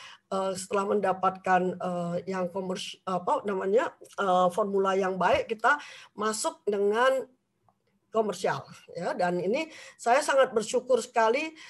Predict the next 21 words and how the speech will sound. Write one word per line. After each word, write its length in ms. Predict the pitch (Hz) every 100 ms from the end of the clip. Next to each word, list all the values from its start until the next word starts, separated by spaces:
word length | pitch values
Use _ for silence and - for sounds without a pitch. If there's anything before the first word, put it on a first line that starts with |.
| - _
eh, 280 | 202 202 196 196
karena 480 | 202 202 208 247 311
ternyata, 720 | 247 214 220 208 - 277 302 311 - - - _
eh, 340 | 214 196 190 - 214
mendapatkan 580 | 220 208 220 220 240 240
partner 480 | 269 294 285 269
yang 460 | 214 208 190 196 196
luar 380 | 196 196 196 190
biasa, 500 | 190 165 165 - 240
salah 300 | 302 196 180
satu 260 | 208 185 180
industri 540 | 185 185 185 - 196
nasional 480 | 190 190 - 196 254
yang 160 | 247 220
sangat 320 | 220 214 214
peduli 600 | 214 190 208 240 311 285
dengan, 420 | 208 202 233 277 294 - - - _ 202
eh, 720 | 196 190 190 190 185 185 185 - _ _
sumber-sumber 560 | - 254 226 214 247 220
lokal, 560 | 233 233 214 175 - - _ _
sumber-sumber, 1120 | - 202 208 - 220 196 226 220 208 -